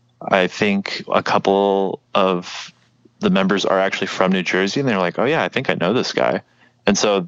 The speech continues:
they wound up talking to them, and then that's how that kinda happened, was that it kinda just round, wound up being, like, about just reaching out to this band and just being like, "Hey, like, we love your stuff. You,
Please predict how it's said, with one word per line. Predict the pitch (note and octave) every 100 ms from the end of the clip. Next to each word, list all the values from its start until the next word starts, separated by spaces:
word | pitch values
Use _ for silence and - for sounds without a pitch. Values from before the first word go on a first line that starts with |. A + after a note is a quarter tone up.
| -
they | G2+ G#2 G#2
wound | G2 G2
up |
talking | - G2 A2 G#2
to |
them, | F#2 F#2
and | F#2
then | F#2
that's | F2+ F#2+ - - -
how | - F#2+
that | F2+ G#2+
kinda | - E2
happened, | F2 F2 - - - _ - - _ _ _
was | F#2+ F#2
that | F#2+ E2
it | D#2+
kinda | - G#2
just | F#2 F#2+
round, | G2 F#2+ E2+
wound | G2+ G#2 A#2
up |
being, | G#2 G#2 A2+
like, | G2 F2+
about | G2 F#2+
just | F#2+
reaching | F#2 F#2 G#2
out | F#2+ F#2+
to | F#2+
this | F2 -
band | F2+ F#2+ G2 F#2 - _ _ _ _ _ _ _ _ _ _ _
and | - G2 F2+ F2 F2 - G#2
just | -
being | - G#2+
like, | F#2
"Hey, | G#2+ A2+
like, | G2+ F#2
we | F#2+
love | F#2+ G#2
your | G#2
stuff. | - G#2+ G2+ - - - _
You, | F#2+ G2 F#2 F#2+